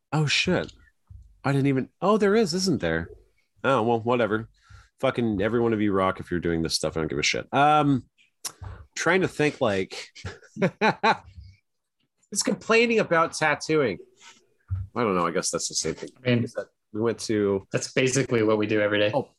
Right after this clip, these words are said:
Speaker 1: Pigment Sales Online. I think that's what we were getting into. And then things, I tore it right off towards the fucking hard right near the
Speaker 2: Yeah,
Speaker 1: bridge
Speaker 2: I don't know.
Speaker 1: embankment. Uh, that, that, that. Oh, yeah. Fucking beginners being able to buy anything on Amazon.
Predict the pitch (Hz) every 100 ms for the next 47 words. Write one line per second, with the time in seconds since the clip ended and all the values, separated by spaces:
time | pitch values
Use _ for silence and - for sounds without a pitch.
0 | _ - 180 180 175 - - 139 135 120
1 | 120 107 98 80 - _ - 123 127 -
2 | 120 95 90 85 92 87 85 - 82 82
3 | - 98 98 - 101 - - 98 82 -
4 | _ 95 87 87 85 85 - - 80 -
5 | - 82 76 73 - - 90 82 82 73
6 | 80 76 82 82 80 78 90 85 - _
7 | - 98 92 - - - - 147 151 139
8 | 107 - - _ _ _ _ _ _ -
9 | - 120 123 120 - 117 107 107 - 110
10 | 104 165 180 165 104 - - 160 147 123
11 | 160 160 165 - 139 135 127 127 127 123
12 | 120 - 110 104 104 104 - 76